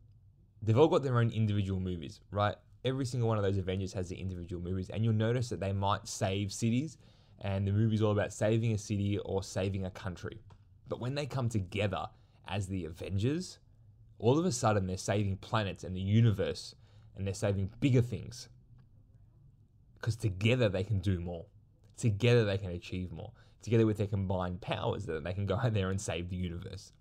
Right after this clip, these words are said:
Individually, yes, they save countries and, and towns and cities and everything else that goes with it. This is the power of having your Greatness Squad, 'cause then they'll be able to save your universe,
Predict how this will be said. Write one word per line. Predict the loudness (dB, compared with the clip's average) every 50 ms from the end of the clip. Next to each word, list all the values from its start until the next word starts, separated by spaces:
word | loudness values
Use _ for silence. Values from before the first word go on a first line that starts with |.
| -20 _ -20 -20 -20 -20 -20 -20 -20 _ _ -2
Individually, | 2 4 4 4 4 4 2 4 4 4 4 2
yes, | 2 0 0 -2 -2 -4
they | -4 -4
save | -4 -4 -6 -6
countries | -6 -4 -4 -4 -4 -2 -4 -4 -4 -4
and, | -6 -6 -8 -12 -16 -20 -20 -16 -10
and | -8 -8 -8 -8 -8
towns | -4 -4 -2 -2 0 -2 -2 -4
and | -4 -6 -8 -8
cities | -6 -2 -2 -2 0 -2 -2 -4
and | -4 -6 -8 -10 -12 _ -20 -20 _ _ -16 -8
everything | -4 -4 -2 -2 -2 -4 -4
else | -4 -4
that | -4 -2 0
goes | 2 2 2 2
with | 0 -2 -4 -6
it. | -16 -18 -20 -20 -20 -20 -20 -20 _ -20 -20 -20 -20 -20 -20 -20 -20 -6 0
This | 2 4 6
is | 6 6
the | 6 4
power | 2 2 2 2 2 0
of | 0 -2
having | -4 -6 -6 -6
your | -10 -10
Greatness | -10 -10 -10 -10 -10 -12
Squad, | -10 -8 -8 -8 -6
'cause | -6 -4 0
then | 0 2 2
they'll | 2 2 2 2 2 0 -4 -8 _ _ _ -8
be | -4 -4
able | -4 -4 -6
to | -8
save | -8 -4 -4 -4 -4 -4 0
your | 4 6 8 8
universe, | 8 6 4 2 0 0 -2 -2 -4 -4 -4 -8 -12